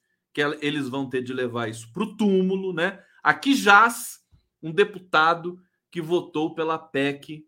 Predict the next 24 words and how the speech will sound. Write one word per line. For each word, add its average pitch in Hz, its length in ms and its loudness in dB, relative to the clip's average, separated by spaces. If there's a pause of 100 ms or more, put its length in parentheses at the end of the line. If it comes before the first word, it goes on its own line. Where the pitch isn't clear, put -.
da 135 140 0
compra 139 420 -4
de 139 100 -6
votos, - 500 -12
né? 175 200 -6 (760)
É... 131 640 -6 (640)
Agora, 220 580 4 (880)
o 190 120 -4
desespero 247 800 -2
dele 175 280 2
em 160 40 -10
fazer 151 320 -4
uma 151 180 -4
reunião 131 800 -8 (300)
com, 165 500 -6
com 160 160 -8
embaixadores 131 1120 -4 (340)
pra 180 220 4
dizer 131 720 -2
que 147 340 -6
o 135 100 -4
T 131 120 -4
S 123 420 -2
E 107 320 -6